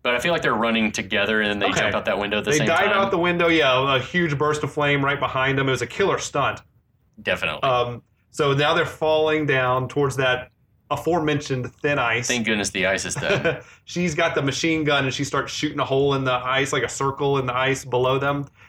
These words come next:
Speaker 2: They fall right into it, busting down and into the water.
Speaker 1: Right.
Speaker 2: Um,
Speaker 1: They surface and they're both like, "Ah," and then you, you see them,
Speaker 2: yeah,
Speaker 1: like,
Speaker 2: then
Speaker 1: running.
Speaker 2: it just cuts to they're running away because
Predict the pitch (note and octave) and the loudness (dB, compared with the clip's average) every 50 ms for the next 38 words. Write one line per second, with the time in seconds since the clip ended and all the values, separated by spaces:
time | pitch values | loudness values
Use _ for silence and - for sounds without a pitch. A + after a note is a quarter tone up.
0 | _ _ - B2 B2+ - - D3 D3 D3+ D3+ D3+ D3+ D3 C#3+ C#3 C3+ C#3 C#3 C#3+ | _ _ -4 -4 -4 0 2 2 4 4 4 4 4 4 4 2 2 4 2 2
1 | C#3+ C#3+ C3+ - - D3 C#3+ C#3+ C#3+ C#3+ C#3+ - - _ _ _ _ _ _ _ | 0 0 -2 -4 -2 0 2 2 2 2 0 -2 -8 _ _ _ _ _ _ _
2 | _ _ B2+ A2+ C#3 C3 C3 C3 - D3 C#3 C3+ C3+ C3 C3 C3 C3 C3+ C3 B2+ | _ _ -8 -2 0 0 0 0 -2 -2 -2 0 2 2 2 2 0 0 -2 -4
3 | A#2+ - - C3 B2 A#2+ A#2 A#2+ B2 B2 B2 B2+ B2+ G2+ F#2 F2 F2+ F#2+ - - | -4 -4 -2 -2 0 2 2 2 2 2 2 2 2 2 2 0 0 -2 -4 -8
4 | - - _ _ _ C#3 C3 B2 A#2+ A#2 A#2+ A#2 A2 - _ _ _ _ _ _ | -14 -20 _ _ _ 0 2 2 2 0 -2 -6 -10 -14 _ _ _ _ _ _
5 | _ _ - D3 C#3+ C3 - - G3 G#3 G#3 - D3+ C3+ - - C3+ C3 B2+ A#2+ | _ _ -4 -2 0 0 2 2 2 2 2 2 2 0 2 2 2 0 0 0
6 | C3 B2+ A#2 A#2+ A#2 - - G#3+ C4 D4 D4+ D4 C#4 C#4 C#4+ C#4+ C#4 C4+ C4+ C4+ | 0 0 0 0 0 0 0 0 2 2 2 2 2 2 2 2 2 2 2 2
7 | C4 C4 C4+ C4+ C4 B3+ B3 A#3+ A#3 A3+ G#3 G3 F3 - - C#3+ C3 C3 D3+ D#3+ | 2 2 2 2 2 0 0 2 2 2 2 0 0 -2 -2 -2 0 0 0 0
8 | D#3+ D3+ C#3 C3+ C3 A#2+ - - C3+ C3 A#2+ - C#3+ B2+ B2 A#2 A2+ A2+ - A2+ | 0 0 0 0 -2 -2 -4 -4 -2 -2 0 0 0 2 2 2 2 2 2 2
9 | F3+ G3 G#3 G#3+ F#3 G3 - - - G3+ G3 F#3+ - - F#3 F3 D#3+ D3+ C#3+ D3 | 2 2 2 4 2 2 0 0 0 0 -2 -2 -2 -2 0 2 2 2 4 2
10 | D3 D3 D3 C#3+ C#3 C3+ C#3 C3+ B2+ B2 A#2 B2 - C#3+ C3+ C3 B2+ A#2+ B2+ | 2 2 2 2 2 2 2 2 2 0 -2 -2 -2 0 0 0 0 -2 -6